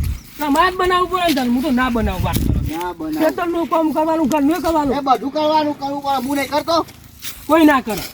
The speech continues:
Speaker 2: કોઈ ના કરે. અને એમ તો જો અહીં ગુડાવા. આ ઓર પતાઈ પેલા.
Speaker 1: તો તમે તાર શું કરો તાને? નહીં પતાય
Speaker 2: એક તું
Speaker 1: એક તો
Speaker 2: પતાવ, એક તું પતાય.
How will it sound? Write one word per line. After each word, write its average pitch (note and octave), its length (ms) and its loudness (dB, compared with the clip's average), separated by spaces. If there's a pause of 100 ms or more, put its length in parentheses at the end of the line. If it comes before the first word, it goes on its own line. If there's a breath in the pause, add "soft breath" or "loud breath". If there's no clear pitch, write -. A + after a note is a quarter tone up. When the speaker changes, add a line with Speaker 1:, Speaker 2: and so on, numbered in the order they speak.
(160)
Speaker 2:
કોઈ B3 180 0
ના B3+ 140 -2
કરે. C4 340 -2 (200)
અને D4+ 160 6
એમ D#4 100 6
તો E4+ 160 6
જો E4 120 6
અહીં D#4 140 8
ગુડાવા. E4 680 6 (1160)
આ D4 200 0
ઓર D4 240 6
પતાઈ D4 340 4
પેલા. F4+ 400 2 (1000)
Speaker 1:
તો F4 60 0 (100)
તમે F#4+ 300 6
તાર G4+ 120 4
શું G4+ 160 6
કરો E4 240 6
તાને? C#4+ 260 2
નહીં D4+ 160 0
પતાય F#4+ 280 6
Speaker 2:
એક C#4+ 100 2
તું C4+ 100 6
Speaker 1:
એક D#4 100 4
તો D#4 120 4
Speaker 2:
પતાવ, D#4 200 4
એક C#4+ 180 -2
તું D#4 120 -6
પતાય. E4 400 2